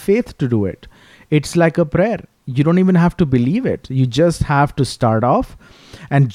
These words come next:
just like a prayer, when faith takes hold, have you noticed that when you start praying, you may start off really slow, "Dear Lord," uh, and, uh, "Bless uncle, bless auntie, bless mom, bless dad." You know, you start off really slow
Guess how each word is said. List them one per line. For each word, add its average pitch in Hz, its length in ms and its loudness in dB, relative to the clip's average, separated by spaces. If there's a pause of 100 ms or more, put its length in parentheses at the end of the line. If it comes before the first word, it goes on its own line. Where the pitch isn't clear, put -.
just 156 200 0
like 202 200 0
a 208 180 -2
prayer, 151 200 4 (140)
when 135 100 2
faith 175 560 0 (200)
takes 180 320 -2 (180)
hold, 165 440 0 (440)
have 196 160 0
you 269 80 2
noticed 240 220 -2
that 165 200 0
when 165 100 4
you 175 100 4
start - 340 -4
praying, 151 320 -2 (420)
you 151 300 2
may 156 120 4 (120)
start 131 260 2
off 127 140 -2
really 139 340 0
slow, 123 340 0 (460)
"Dear 127 140 2
Lord," 113 460 0 (280)
uh, 101 160 -6 (100)
and, 107 140 -2
uh, 104 180 -2
"Bless 110 300 -2
uncle, 107 420 0 (100)
bless 104 200 0
auntie, 104 440 0 (120)
bless 101 180 -2
mom, 104 320 2 (140)
bless 104 200 0 (120)
dad." 101 320 -2
You 107 80 2
know, 107 180 2
you 113 40 2
start 123 440 0
off 117 160 -4
really 147 200 2
slow 127 440 0